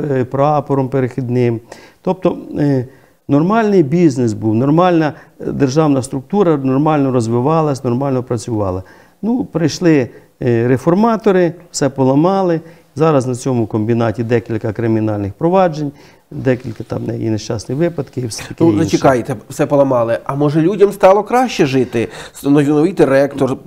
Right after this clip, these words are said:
Speaker 2: підвищив зарплати, е, соціалку збільшив, стало люд-, люди ве-, весело ходять на роботу. Те-, технологічне переоснащення відбувається чи ні?
Speaker 1: Е, ви знаєте,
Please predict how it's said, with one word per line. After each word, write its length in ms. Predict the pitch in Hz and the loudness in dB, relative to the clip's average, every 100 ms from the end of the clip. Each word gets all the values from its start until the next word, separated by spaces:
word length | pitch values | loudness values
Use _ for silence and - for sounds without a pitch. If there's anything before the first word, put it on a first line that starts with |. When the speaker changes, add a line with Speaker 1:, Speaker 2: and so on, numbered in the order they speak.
| 123 | -6
Speaker 2:
підвищив 400 | 131 - 185 226 175 | -2 2 2 0 0
зарплати, 880 | 180 185 139 131 139 135 127 120 120 - - - | 0 2 4 6 6 2 -4 -4 -6 -14 -18 -2
е, 360 | 127 127 123 123 | 2 4 2 0
соціалку 800 | 120 151 143 160 180 180 175 175 165 | -2 -4 4 6 6 4 0 0 -2
збільшив, 600 | 143 156 185 170 180 170 | -4 -2 -2 0 2 2
стало 420 | 175 170 180 185 | 4 4 4 2
люд-, 300 | 165 175 - | 0 -4 0
люди 420 | 160 190 180 180 - | 2 2 2 0 -2
ве-, 280 | 143 151 160 | 2 4 4
весело 380 | 170 - 165 | 2 2 -4
ходять 320 | 160 170 156 156 | 0 0 0 2
на 120 | 151 | 2
роботу. 480 | 160 143 156 156 - - - - | 4 2 0 -2 -6 -12 -16 4
Те-, 280 | 170 185 143 | 4 4 2
технологічне 720 | 190 196 202 190 226 226 214 | 2 4 2 2 -2 -2 0
переоснащення 800 | 214 214 202 147 165 165 160 156 | 2 2 2 2 2 0 0 2
відбувається 720 | 147 143 151 147 143 139 - | 2 2 4 4 4 -2 -4
чи 180 | - 214 | -2 0
ні? 240 | 165 - | 2 0
Speaker 1:
Е, 400 | - 139 135 131 131 | -4 -4 -4 -6 0
ви 100 | 143 | 2
знаєте, 580 | 147 175 160 123 113 | 2 2 0 0 -4